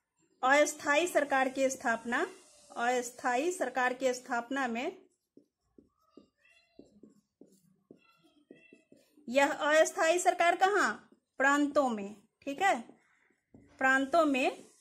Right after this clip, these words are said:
अस्थायी सरकार की स्थापना में मुस्लिम लीग कांग्रेस के साथ सहयोग करे। मुस्लिम लीग को इसमें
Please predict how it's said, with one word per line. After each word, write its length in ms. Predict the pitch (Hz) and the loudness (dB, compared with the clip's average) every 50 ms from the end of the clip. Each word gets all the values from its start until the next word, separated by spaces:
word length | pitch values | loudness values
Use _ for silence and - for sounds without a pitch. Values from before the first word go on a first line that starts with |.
| - - - _ - | -20 -20 -20 _ -6
अस्थायी 580 | - 240 262 277 277 277 - - 269 262 294 349 | 0 0 2 2 2 -2 -2 -2 0 0 0 0
सरकार 440 | 349 - 285 277 - 277 262 254 254 | 0 -2 -4 0 0 2 2 2 0
की 340 | 247 - 254 262 285 269 262 | -2 -4 -2 0 0 0 0
स्थापना 540 | 262 - - 247 247 240 - - 294 285 | -2 -4 -4 -4 -4 -4 -2 -2 -2 0
में 340 | 262 240 254 294 370 - - - _ _ _ _ _ _ _ - | 0 0 -2 -2 -2 -4 -6 -14 _ _ _ _ _ _ _ -6
मुस्लिम 520 | 240 254 277 294 285 - 339 370 370 339 285 | -2 0 0 0 0 -2 0 0 2 2 2
लीग 280 | 254 254 285 330 392 453 - - - _ _ _ _ _ _ _ _ _ _ _ _ _ _ _ _ _ - | 0 0 -2 -4 -6 -8 -12 -16 -20 _ _ _ _ _ _ _ _ _ _ _ _ _ _ _ _ _ 0
कांग्रेस 440 | 277 294 302 311 339 381 453 - | 2 2 2 2 2 2 0 0
के 140 | - 330 302 | -2 -4 -4
साथ 220 | 294 294 285 311 311 | -2 -2 -2 -2 -2
सहयोग 580 | - - 302 294 302 262 254 233 226 233 - | -2 -4 -4 -2 -2 -2 -2 -2 -4 -4 -6
करे। 300 | 226 214 208 208 208 240 - - _ _ _ _ _ _ _ _ _ _ _ _ _ _ _ _ _ _ - _ _ _ _ _ _ _ _ _ _ _ _ _ _ _ _ _ - | -6 -6 -4 -6 -10 -12 -16 -20 _ _ _ _ _ _ _ _ _ _ _ _ _ _ _ _ _ _ -20 _ _ _ _ _ _ _ _ _ _ _ _ _ _ _ _ _ -12
मुस्लिम 420 | 233 233 226 - 285 277 285 277 | -10 -10 -8 -6 -4 -2 0 0
लीग 260 | 269 262 262 226 208 - | 0 -2 -2 -4 -2 0
को 200 | 254 254 330 427 | 2 2 4 2
इसमें 960 | 440 277 220 - - 240 233 - - 240 233 262 339 - - - - _ | 0 -4 -8 -10 -12 -12 -12 -10 -8 -6 -6 -6 -6 -8 -10 -14 -20 _